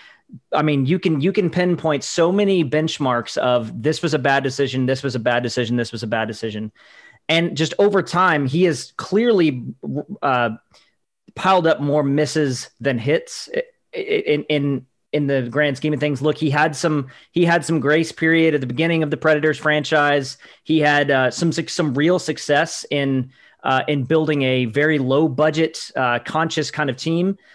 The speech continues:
uh, in the mid two thousands and then into the, into the early two thousand tens. Barry Trotz leaves. He, he really does a good job to get Peter Laviolette because he was able to revamp and, uh, maybe instill a different kind of, a different kind of coaching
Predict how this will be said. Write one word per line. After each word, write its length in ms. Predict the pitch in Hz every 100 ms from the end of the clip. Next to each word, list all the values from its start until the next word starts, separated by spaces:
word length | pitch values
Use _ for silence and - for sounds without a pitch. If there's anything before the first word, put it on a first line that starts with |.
| _ -
uh, 240 | 131 131
in 100 | 139
the 60 | 131
mid 280 | 131 147 127
two 160 | 160
thousands 560 | 151 147 160 160 180 147
and 120 | 131
then 120 | 131
into 260 | 131 131 131
the, 180 | 127 131
into 180 | 147 131
the 140 | 135 127
early 320 | 151 156 151
two 240 | 131 160
thousand 320 | 151 139 131
tens. 540 | 131 160 190 226 220 - _ - - _ _ _ _ -
Barry 220 | 160 160
Trotz 420 | 135 180 170 170
leaves. 560 | 170 165 160 147 131 - _
He, 220 | 143 131 _ -
he 340 | 143 151 135 131 - - 165
really 380 | 143 233 269 180
does 260 | 143 196
a 60 | 151
good 240 | 127 185
job 180 | 170 175
to 60 | 151
get 180 | 170 -
Peter 240 | 170 165
Laviolette 500 | 143 139 139 156 175
because 220 | 131 139
he 100 | 151
was 160 | 156 131
able 180 | 139 135
to 140 | 127
revamp 640 | 117 147 143 143 147 139
and, 200 | 127 123
uh, 260 | 120 117 110 - - - _
maybe 300 | 147 147 143
instill 420 | 147 127 - 156
a 60 | 139
different 340 | 123 139 147
kind 180 | 143 143
of, 220 | 127 110 -
a 40 |
different 300 | 127 - 147
kind 220 | - 160
of 80 | 139
coaching 480 | - 156 - 156